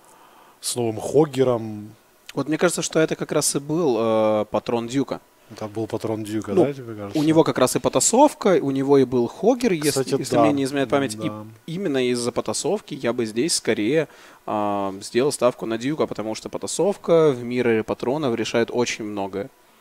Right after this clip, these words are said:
Speaker 2: В принципе, потасовка — это контра патрона.
Speaker 1: Ну, в какой-то мере, да. У воина это главная контра к, э, вражеским патронам.
Speaker 2: Минус Акалит.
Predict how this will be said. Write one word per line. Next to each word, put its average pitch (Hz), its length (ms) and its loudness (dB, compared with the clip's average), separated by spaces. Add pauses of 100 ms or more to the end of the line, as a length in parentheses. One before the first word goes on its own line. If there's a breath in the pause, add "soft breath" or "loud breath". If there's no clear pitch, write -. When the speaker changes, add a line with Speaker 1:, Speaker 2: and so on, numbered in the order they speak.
(400 soft breath)
Speaker 2:
В - 80 -20
принципе, 175 240 2
потасовка — 127 540 0
это 117 240 0
контра 127 360 6
патрона. 104 420 0 (840 loud breath)
Speaker 1:
Ну, 165 60 -16
в - 80 -14
какой-то 175 320 -2
мере, 170 240 2
да. 131 320 4
У 120 160 -2
воина 131 440 6
это 120 200 0
главная 113 560 4
контра 98 520 -8 (100)
к, - 100 -16
э, 98 200 -8
вражеским 98 580 -8
патронам. 113 640 -8 (2500 soft breath)
Speaker 2:
Минус 123 340 -6
Акалит. 165 420 -2